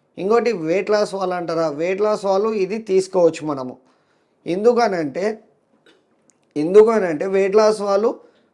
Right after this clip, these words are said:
వాళ్ళకి ఫైబర్ అనేది కావాలి వెయిట్ లాస్ వాళ్ళకు. ఎందుకంటే already వాళ్ళ బాడీలో సబ్క్యూటేనియస్ ఫ్యాట్ అనేది హై రేంజ్లో ఉంటుంది.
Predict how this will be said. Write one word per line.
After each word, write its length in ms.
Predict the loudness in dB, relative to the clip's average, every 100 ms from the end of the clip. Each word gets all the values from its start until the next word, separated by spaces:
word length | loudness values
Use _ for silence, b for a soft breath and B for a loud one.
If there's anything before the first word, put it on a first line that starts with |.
| 2
వాళ్ళకి 240 | 2 2
ఫైబర్ 420 | 2 0 2 0
అనేది 260 | -2 -6 -6
కావాలి 400 | -6 -4 -2 0
వెయిట్ 200 | 0 0
లాస్ 240 | -2 -6
వాళ్ళకు. 240 | -8 -10 -10
ఎందుకంటే 380 | -4 -2 -2 -2
already 340 | -4 2 4 6
వాళ్ళ 160 | 4
బాడీలో 500 | 2 2 2 0 -2 b b b -2
సబ్క్యూటేనియస్ 720 | 0 2 4 4 2 -2 0
ఫ్యాట్ 280 | 0 0
అనేది 320 | -2 -2 0 0
హై 260 | 2 2
రేంజ్లో 440 | 4 2 0 0 0
ఉంటుంది. 400 | 0 -2 -4